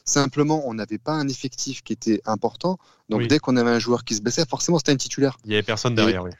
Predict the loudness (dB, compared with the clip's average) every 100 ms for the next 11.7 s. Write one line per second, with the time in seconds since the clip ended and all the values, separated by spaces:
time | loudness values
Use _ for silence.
0 | -16 -16 -12 -2 2 2 2 0 2 0
1 | 4 6 4 2 -4 -4 -4 -2 0 2
2 | 0 -2 -4 -2 -4 -4 -8 -2 0 0
3 | -2 -4 -2 2 2 2 0 4 2 2
4 | _ -8 -6 -4 -4 -6 -4 -2 2 2
5 | 0 -4 -12 -4 -2 -2 -2 4 6 4
6 | 0 0 2 2 0 -4 -20 -2 0 2
7 | 2 0 2 2 -2 -6 _ -6 -2 -2
8 | -2 -4 -4 0 0 2 4 4 4 0
9 | -2 -2 2 0 0 -6 -2 0 2 2
10 | 0 4 4 4 0 -2 2 2 2 -2
11 | -4 -2 0 0 2 4 2